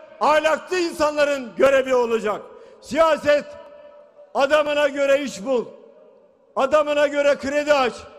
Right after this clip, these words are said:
ihale takip et, rüşvet al, cebini doldur, zengin ol. Siyaseti tümüyle kirlilikten arındıracağım. Yine söz veriyorum.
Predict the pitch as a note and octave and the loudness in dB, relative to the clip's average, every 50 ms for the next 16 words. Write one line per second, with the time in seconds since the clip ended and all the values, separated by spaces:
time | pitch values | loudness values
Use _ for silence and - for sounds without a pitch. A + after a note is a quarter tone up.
0 | - - - - - - _ - A3+ C#4 C#4+ C#4+ C#4+ C#4+ D4 D4 D4 D4 C#4+ C#4+ | -20 -20 -20 -20 -20 -20 _ -4 0 2 2 2 4 4 2 2 2 2 0 0
1 | B3+ - D4 C#4+ C#4+ C#4 C4 B3+ - - - - - - - - G3+ C4 C#4 A#3+ | 0 -2 -4 0 2 2 2 0 -4 -12 -20 -20 -20 -18 -14 -10 -8 -8 -8 -6
2 | F#3 G#3 C#4 D4+ C#4+ D4 D4 D4 C4+ A#3+ F3+ - - - - - - - A3+ C4+ | -4 0 0 0 2 2 0 0 0 -2 -6 -10 -18 -20 -20 -20 -8 -4 -4 -2
3 | C#4 C#4+ D4 D4 D4+ D4 C#4+ D4+ C#4+ D4 C#4 D4+ D4 C4+ A#3 F3 - - - - | -2 -2 -4 -4 -4 0 2 2 2 2 0 -2 -4 -4 -4 -8 -12 -16 -20 -20
4 | - F3 G#3 C4+ C#4+ D4+ C#4+ C#4+ D#4 D#4+ D#4 D4+ D4 C4+ G#3+ - - - - - | -6 -2 0 2 2 0 -2 -6 -4 0 2 2 2 2 0 -4 -12 -20 -20 -20
5 | - - A#3+ C#4 C#4+ C#4 C4 - C#4+ C#4 - C4 B3+ G#3+ - - - - - - | -8 -4 0 0 2 0 0 -2 -6 -8 -6 -8 -8 -8 -10 -18 -20 -14 -6 -4
6 | D#4+ F#4+ F#4+ G4 G4 F#4+ F4+ D#4+ D#4+ D4+ C4+ - - - - - - - - - | -2 0 0 0 0 0 2 0 0 0 0 -4 -12 -20 -20 -20 -20 -20 -20 -20
7 | - - _ _ _ _ _ _ - B3+ C#4 C#4+ C4+ C4 B3+ - - B3+ B3 B3 | -20 -20 _ _ _ _ _ _ -8 -6 -4 -4 -4 -4 -6 -4 -4 -4 -4 -2
8 | B3 A#3+ A3+ G#3+ A3 G#3+ F#3+ G#3 F#3+ F#3 E3+ C#3+ E3+ D3+ - A2 G2 G2 - _ | -2 -2 -2 -2 -4 -4 -4 -4 -6 -6 -8 -8 -10 -10 -10 -12 -16 -20 -20 _
9 | _ _ _ _ _ _ _ _ _ _ _ _ _ _ _ _ _ _ _ _ | _ _ _ _ _ _ _ _ _ _ _ _ _ _ _ _ _ _ _ _
10 | _ _ _ _ _ _ _ _ _ - A#3+ D#4+ E4+ E4 E4 - C#4+ D4+ D#4 C4 | _ _ _ _ _ _ _ _ _ -8 -4 0 0 0 0 0 0 -2 -2 -2
11 | B3 D4 C#4+ C#4 C#4 C4 B3 A3+ G3 D#3+ A2+ | 0 -2 0 0 0 0 0 -2 -4 -8 -12